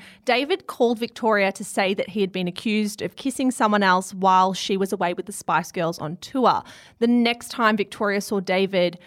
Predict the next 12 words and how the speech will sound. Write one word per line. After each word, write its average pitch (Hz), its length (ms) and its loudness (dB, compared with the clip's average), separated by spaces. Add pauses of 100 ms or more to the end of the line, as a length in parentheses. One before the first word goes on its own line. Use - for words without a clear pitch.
(200)
she 240 280 -2
wrote, 196 380 2
and 196 120 -2
I 180 80 -2
quote, 175 360 -2
that 220 140 0
she - 140 -2 (100)
went 220 280 -2
straight 254 420 -2
up 262 140 0
to - 100 -14
him 226 300 -2